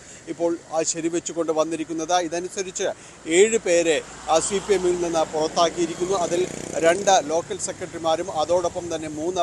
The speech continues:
ബ്രാഞ്ച് സെക്രട്ടറിമാരും ഒപ്പം ഒരു ഏരിയ കമ്മിറ്റി അംഗവും ഒരു അംഗത്തെയുമാണ് ഇപ്പോൾ പുറത്താക്കിയിരിക്കുന്നത്.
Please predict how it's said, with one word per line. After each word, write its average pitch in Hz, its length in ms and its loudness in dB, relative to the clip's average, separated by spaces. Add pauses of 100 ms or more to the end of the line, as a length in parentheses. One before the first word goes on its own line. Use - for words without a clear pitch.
(120)
ബ്രാഞ്ച് 165 300 0
സെക്രട്ടറിമാരും 165 800 -6 (380)
ഒപ്പം 170 320 4 (260)
ഒരു 180 160 4
ഏരിയ 190 480 4 (100)
കമ്മിറ്റി 170 260 -2
അംഗവും 170 540 -2 (180)
ഒരു 160 140 2
അംഗത്തെയുമാണ് 170 840 2
ഇപ്പോൾ 160 220 -2
പുറത്താക്കിയിരിക്കുന്നത്. 160 1040 -2